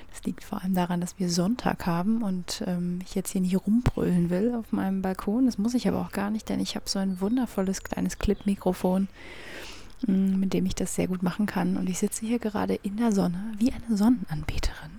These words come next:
auf meinem Balkon, <laughs> auf meinem Meditationskissen. Ähm, und im Hintergrund hört ihr Vögel zwitschern. Und ich dachte mir,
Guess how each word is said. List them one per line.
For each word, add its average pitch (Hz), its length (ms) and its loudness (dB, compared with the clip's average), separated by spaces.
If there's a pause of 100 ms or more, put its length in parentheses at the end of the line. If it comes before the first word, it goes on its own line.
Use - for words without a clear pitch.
(140)
auf - 140 -6
meinem 175 240 4
Balkon, 185 500 2 (400)
<laughs> - 400 -4
auf 262 240 6
meinem 220 260 8
Meditationskissen. 196 1200 0 (120)
Ähm, 185 440 4 (1600)
und 247 120 10
im 247 120 6
Hintergrund 220 460 2
hört 202 180 4
ihr 262 100 4
Vögel 185 440 -4
zwitschern. 208 500 0
Und 214 140 0
ich - 120 0
dachte 226 300 0
mir, 254 400 4